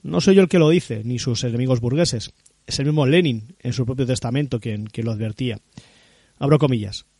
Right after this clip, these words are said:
"El calami-, el camarada Stalin, al convertirse en secretario general, ha concentrado en sus manos un inmenso poder, y no estoy seguro de que siempre pueda utilizarlo con suficiente prudencia". Cierro comillas. Como vemos, opinaba sutilmente, bueno, pues de, de, del camarada Stalin, no, no opinaba demasiado bien.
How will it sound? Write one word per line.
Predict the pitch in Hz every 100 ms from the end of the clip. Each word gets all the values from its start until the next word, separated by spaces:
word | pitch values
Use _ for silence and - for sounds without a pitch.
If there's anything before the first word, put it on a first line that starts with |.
| _
"El | 135 120
calami-, | 123 127 151 -
el | 131
camarada | 117 127 143
Stalin, | 139 - 156 160 165
al | 123
convertirse | 117 117 113 127
en | 127
secretario | 123 120 127
general, | 120 123 127 139 156 _ _ _ _ _
ha | - 170
concentrado | 175 160 143 151
en | 143
sus | 143
manos | 139 151 147 -
un | 135
inmenso | 127 131 131
poder, | 117 127 165 - _
y | - 147
no | 160
estoy | 185
seguro | - 147 156
de | 156
que | 127
siempre | 110 143 135
pueda | 123 135
utilizarlo | 127 127 139 135 127
con | 120
suficiente | 117 117 120
prudencia". | 110 107 107 95 - _ _ _ _ _ _
Cierro | 180 160
comillas. | 113 104 98 - - _ - _ _ _
Como | 120
vemos, | 120 131 127 123
opinaba | 113 120 123 120
sutilmente, | 117 117 117 123 120 123 117 104 107
bueno, | 165 165
pues | 120
de, | 113 110 107 110
de, | 110 107
del | - 120 113 117
camarada | 127 127 123 123
Stalin, | - 131 143
no, | 131 123
no | 131
opinaba | 120 123 120
demasiado | 117 107 117 107
bien. | 104 101